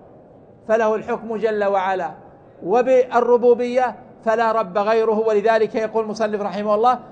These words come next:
"فلا ولي ولا حكم ولا رب إلا الله، الذي من عدل به"، أي سوى غيره به، "فقد أشرك في إلهيته ولو وحد ربوبيته".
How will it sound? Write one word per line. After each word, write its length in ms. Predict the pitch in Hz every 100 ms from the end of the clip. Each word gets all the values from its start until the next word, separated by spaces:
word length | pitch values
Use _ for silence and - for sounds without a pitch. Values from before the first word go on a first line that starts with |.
| - -
"فلا 260 | 208 233
ولي 460 | 233 233 240 214 202
ولا 300 | 196 220 220
حكم 560 | - 247 233 220 190 170 - - - - -
ولا 400 | 208 233 240 240
رب 320 | 254 208 262 269 254 - -
إلا 240 | 214 208
الله، 380 | 190 208 220 180 - - - 208
الذي 720 | 233 220 196 202 240 254 - - - - 185
من 300 | 208 208 196
عدل 500 | 208 254 233 220 220
به"، 360 | 208 202 196
أي 120 | 214 202
سوى 400 | 269 269 269 262
غيره 460 | 262 240 226 220
به، 260 | 196 254 - - - - -
"فقد 340 | 220 214 214
أشرك 640 | - 226 220 226 208 208 196
في 320 | 190 254 240
إلهيته 680 | 233 214 208 202 180 233 214 - - -
ولو 360 | 190 226 208 202
وحد 500 | 208 - - 208 208 233 202
ربوبيته". 880 | 202 185 175 165 170 170 147 139